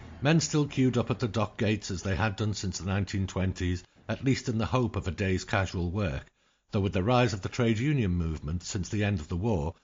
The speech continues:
this iniquitous situation was at least fading slowly into history. Unemployment was also slowly on the decline, but overall, life was unremittingly grey, generally unhealthy,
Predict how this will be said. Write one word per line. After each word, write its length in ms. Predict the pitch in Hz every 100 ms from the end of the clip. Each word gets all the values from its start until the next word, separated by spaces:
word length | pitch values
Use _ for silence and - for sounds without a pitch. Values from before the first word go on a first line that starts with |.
| _ _
this 180 | 123 -
iniquitous 520 | 110 131 - 127 101
situation 600 | - 90 - 85 85 - 87
was 60 |
at 140 | 92 -
least 280 | 113 -
fading 420 | - 110 90 69 71
slowly 400 | - 101 87 76
into 200 | 73 76
history. 540 | 101 - 76 60 - _ _ _ _ _ -
Unemployment 640 | 131 127 - 127 131 143
was 120 | 82
also 340 | 110 110 - 87
slowly 420 | - 104 101 95
on 120 | 90
the 80 | 90
decline, 520 | 95 - 85 85 98 - _ _ -
but 100 | 120
overall, 640 | 139 143 131 92 95 98 - -
life 280 | 120 135
was 140 | 123 120
unremittingly 640 | 123 120 127 - 127 123
grey, 480 | 98 113 120 120 117 -
generally 340 | - 113 123 127
unhealthy, 640 | 127 98 104 92 90 90